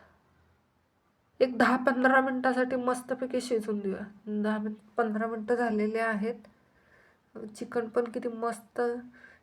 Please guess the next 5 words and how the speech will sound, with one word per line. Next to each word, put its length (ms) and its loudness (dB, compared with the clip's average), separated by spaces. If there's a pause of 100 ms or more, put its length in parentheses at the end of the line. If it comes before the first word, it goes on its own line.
(120)
शिजलेलं 440 2
आहे. 320 0 (1400)
थोडीशी 360 2
कोथिंबीर 540 0
टाकते. 380 -2